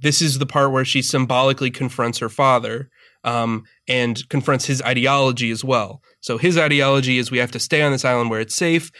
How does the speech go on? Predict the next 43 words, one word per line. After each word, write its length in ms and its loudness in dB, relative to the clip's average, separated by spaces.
This 140 -6
is 120 -4
our 140 0
home. 300 2
We 60 0
have 120 -2
to 80 -8
protect 380 -4
it. 200 0
Um, 580 -2
Moana's 500 2
is 260 0
we 100 0
are 80 0
voyagers. 760 2
Our 180 0
home 300 2
is 140 -2
the 80 -10
sea. 440 2
Our 100 -2
home 220 0
is 120 -4
everywhere. 640 -6
So 640 -2
what 120 -6
they 100 0
do 280 2
is 420 0
they 160 -2
literally 460 2
disassemble 560 0
all 180 0
the 100 -2
huts 420 -2
and 140 -4
the 60 -6
homes 500 -2
and 180 -4
build 240 2
them 160 4
into 200 -2
ships 540 0